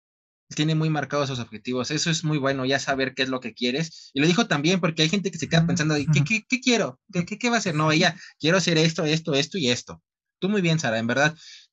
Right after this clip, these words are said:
Speaker 1: hablo por los dos. Te agradecemos mucho que hayas estado con nosotros en esta, en esta charla, que compartieras tus puntos de vista, que vieras cómo, bueno, que nos compartieras hasta sí mismo tus experiencias, lo que buscas a corto, mediano, largo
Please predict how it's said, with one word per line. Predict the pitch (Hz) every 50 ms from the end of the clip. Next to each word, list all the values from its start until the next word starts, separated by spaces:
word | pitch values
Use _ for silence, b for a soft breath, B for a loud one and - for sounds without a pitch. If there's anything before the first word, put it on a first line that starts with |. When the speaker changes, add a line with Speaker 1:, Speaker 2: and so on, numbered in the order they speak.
| _ _ _ _ _ _ _ -
Speaker 1:
hablo | 160 165 165 170 165
por | 165 135 117
los | 113 110
dos. | 107 123 147 165 160 - _ _ _
Te | - 143
agradecemos | 123 123 127 131 123 156 160 165 160 147
mucho | 143 151 160 165 160 170 165
que | 160 147
hayas | 143 151 147 127
estado | 135 127 - 139 139 143 147 147
con | 131 120
nosotros | 107 104 - 131 127 - 143 151 147 -
en | 127 117
esta, | 123 127 - - 131 117 -
en | 131 123 127
esta | 127 123 - 131 120
charla, | - - 131 135 139 151 175 208 214 -
que | - 127 -
compartieras | - 120 120 - - 117 - - 135 139 143 147 160 165 160 - - - - - _ _
tus | - 143 127 127
puntos | - 147 147 151 165 160 147
de | 127
vista, | 120 131 156 165 160 - - 160 160 160 165 160
que | 143 123 120 117
vieras | 110 120 127 131 131 139 143 143 147 143 135 - -
cómo, | - 139 135 127 139 143 143 139 135 127 117 107 - b b b b b
bueno, | - 185 214 196 170
que | 156 135
nos | 131 131 -
compartieras | - 127 123 131 127 127 - 151 156 165
hasta | 160 - 139
sí | 131 - 139
mismo | 139 139 135 143 143
tus | - 127 -
experiencias, | 113 - - - 113 117 131 147 165 175 175 165 165 156 135 131 131 135 131 - -
lo | 120 110
que | - - 110
buscas | 104 139 160 175 165 160 - - 127 123 120 127 123 - 123
a | 113 -
corto, | - 107 107 110 - 107
mediano, | 107 110 110 107 113 113 110
largo | 104 98 95 -